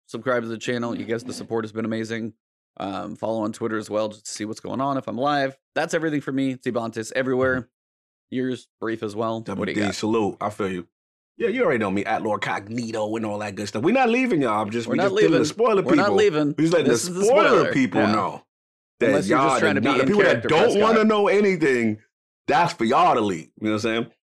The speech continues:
Speaker 2: But, uh, yeah, at Lord Cognito, you know what I'm saying? And Iron Lord Podcast,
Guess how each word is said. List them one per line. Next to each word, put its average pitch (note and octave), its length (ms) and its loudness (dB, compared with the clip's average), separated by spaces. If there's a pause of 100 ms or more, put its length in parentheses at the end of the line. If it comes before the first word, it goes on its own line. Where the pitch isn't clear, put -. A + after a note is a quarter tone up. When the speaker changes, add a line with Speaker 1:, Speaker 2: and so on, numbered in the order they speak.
(560)
Speaker 2:
But, A#2 200 0
uh, A2 40 0
yeah, G2+ 260 -2
at C3 180 -2
Lord C3 200 0
Cognito, B2+ 640 -4
you C3 80 -6
know B2+ 40 0
what B2 80 -2
I'm A#2+ 60 -4
saying? B2 320 -4
And A2 120 -4
Iron A#2+ 220 -4
Lord A#2 220 -2
Podcast, A#2 640 -8